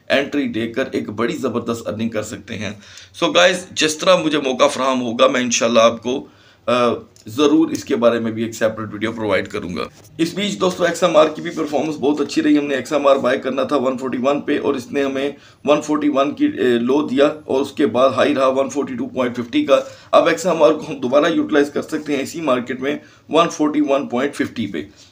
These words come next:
Near protocol की same सूरत हाल है। क्यूएनटी की जो support एंड रेजिस्टेंस थी guys, वो superb रही। क्यूएनटी की दोस्तों जो मैंने आपसे slow down, अ, इसकी update share की थी,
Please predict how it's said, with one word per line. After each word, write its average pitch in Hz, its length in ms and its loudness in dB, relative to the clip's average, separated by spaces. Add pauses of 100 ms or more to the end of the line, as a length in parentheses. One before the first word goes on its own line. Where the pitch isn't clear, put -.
(120)
Near 170 160 4
protocol 175 460 2
की 165 160 -4
same 120 220 -2
सूरत 147 260 -2
हाल 143 240 4
है। 147 80 4
क्यूएनटी 160 540 -2
की 160 120 -6
जो 147 160 -2
support 143 360 -4
एंड 147 120 -4
रेजिस्टेंस 135 380 -6
थी 151 340 -2 (260)
guys, 143 320 6
वो 139 160 -2
superb 117 480 -2
रही। 101 180 -4 (460)
क्यूएनटी 196 420 2
की 190 140 -8
दोस्तों 160 540 0
जो 160 120 2
मैंने 156 220 2
आपसे 156 560 4 (360)
slow 175 400 2
down, 147 360 4
अ, 120 340 6
इसकी - 220 0
update 147 320 2
share 151 260 0
की 165 160 -6
थी, 156 360 -4